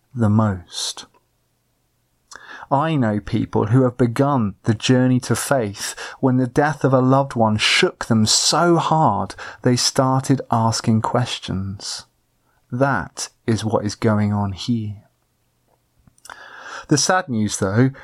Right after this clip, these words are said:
is that even after all these acts, the natural disasters, the crashing of the economy, the personal suffering, and the death of loved ones, verse twenty and twenty-one tell us that some still will not repent and turn to God.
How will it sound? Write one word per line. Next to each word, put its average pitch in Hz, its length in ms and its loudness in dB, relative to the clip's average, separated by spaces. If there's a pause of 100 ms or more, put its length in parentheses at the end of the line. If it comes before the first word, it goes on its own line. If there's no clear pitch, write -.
(120)
is 139 160 0
that - 120 -2
even 180 280 2
after 156 340 2
all 165 280 2
these 165 320 2
acts, - 580 -4
the 123 100 2
natural 143 440 0
disasters, 131 760 2
the 180 100 0
crashing 151 560 0
of 127 100 -4
the 127 120 2
economy, 117 580 0
the 120 120 2
personal 156 600 2
suffering, 127 560 0
and 120 80 4
the 135 60 2
death 160 320 -2
of 135 140 0
loved 143 280 0
ones, 117 460 0 (400)
verse 175 340 2
twenty 175 420 0
and 139 100 0
twenty-one 156 460 2
tell 160 240 0
us 131 140 0
that - 180 0
some 139 560 2 (160)
still 202 760 2
will 156 220 2
not 165 320 4
repent 151 520 0
and 123 160 2
turn 123 300 2
to - 100 -2
God. 104 460 -4